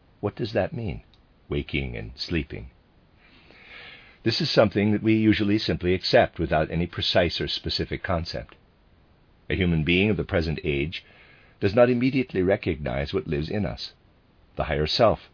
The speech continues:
rests in us. We think and act out of our higher self. But we human beings of the fifth root race, our present age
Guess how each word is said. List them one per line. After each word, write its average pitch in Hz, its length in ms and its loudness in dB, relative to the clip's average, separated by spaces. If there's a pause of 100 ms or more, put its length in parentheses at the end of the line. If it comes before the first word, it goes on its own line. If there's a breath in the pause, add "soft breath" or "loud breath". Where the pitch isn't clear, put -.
rests - 640 0
in 95 220 0
us. - 420 -2 (1400 loud breath)
We 123 260 8
think 131 420 2
and 92 320 0
act - 460 0 (180)
out 82 260 6 (100)
of 92 120 4
our 87 200 4
higher 69 320 -2
self. - 480 -6 (1600 loud breath)
But 110 100 0
we 135 120 6
human 143 260 4
beings 92 360 6
of 90 120 2
the 82 80 0
fifth - 340 0
root 98 260 -2
race, 62 320 -2
our 67 120 2
present 71 400 -4
age 64 420 -4